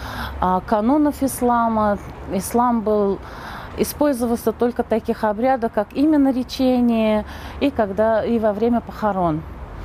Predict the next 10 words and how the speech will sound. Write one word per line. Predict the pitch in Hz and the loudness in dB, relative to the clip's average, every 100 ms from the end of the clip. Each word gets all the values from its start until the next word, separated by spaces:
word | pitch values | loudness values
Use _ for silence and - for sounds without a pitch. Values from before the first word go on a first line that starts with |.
| - - 202 190 156 - | -12 -10 -8 -8 -8 -2
И | 247 | 2
я | 277 269 240 254 | 4 4 4 4
украдкой | 226 233 269 277 - 240 | 2 0 0 0 0 0
подсматривала, | 233 220 - 262 285 277 262 220 | 0 -4 0 2 2 0 0 0
как | - 220 - | 0 -4 -2
у | 220 | -2
меня | 208 214 196 180 | 0 0 2 0
дед | 190 190 247 | 0 -2 -2
читает | - 214 208 202 196 | -2 -2 2 2 0
намаз. | 196 196 165 151 - | -2 0 0 0 -4